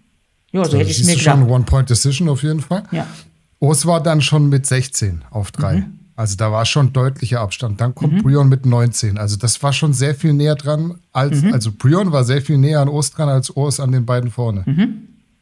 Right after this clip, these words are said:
Speaker 2: Habe ich schon so auch gesehen, aber ich frag ja nur.
Speaker 1: Ja, ja.
Speaker 2: Die drei Punkte, hin oder her, ja, ist ein bisschen Abstand, ist kein One-Point. Aber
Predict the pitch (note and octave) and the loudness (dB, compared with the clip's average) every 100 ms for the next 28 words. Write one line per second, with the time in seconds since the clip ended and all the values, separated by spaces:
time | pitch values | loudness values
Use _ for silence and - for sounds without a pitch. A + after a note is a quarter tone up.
0 | _ - B2 C#3 D#3 D#3 D3 D3+ C#3+ C#3 | _ -4 0 0 0 0 0 2 0 -2
1 | E3+ C#3 E3+ G#3+ A3 A3 C3 C#3 - _ | -2 0 0 0 -4 -4 -2 -2 -4 _
2 | _ _ _ _ - - - B2 D#3 A#2+ | _ _ _ _ -8 -8 -2 -4 -2 -2
3 | G2+ G2 F#2 A2 _ - E3 G#3 G#3+ - | -2 -2 -4 -10 _ -4 0 2 0 -4
4 | - - A#2+ A#2+ B2 C3+ D3+ D#3+ F#3+ A3 | -6 -2 -2 -2 -2 0 -2 0 -4 -4
5 | - - _ _ _ _ _ _ _ _ | -14 -20 _ _ _ _ _ _ _ _
6 | _ _ - C3+ C3 B2+ A#2+ E3+ G#3+ C#3 | _ _ -2 2 2 4 2 0 0 0
7 | F3+ G#3+ - F#4 A#2+ - G#2+ C3 - G3+ | -2 -4 -10 -6 -6 -6 -4 -2 -2 -2
8 | F#3+ F3 F3+ D#3 A#2+ - B2 A#2+ E3+ F3 | -4 -4 0 0 0 -2 0 0 0 0
9 | F3+ F#3+ - - _ _ _ _ _ _ | -2 -2 -6 -14 _ _ _ _ _ _
10 | _ _ _ C3 B2+ B2+ C3 B2+ | _ _ _ -4 -2 -2 -2 -4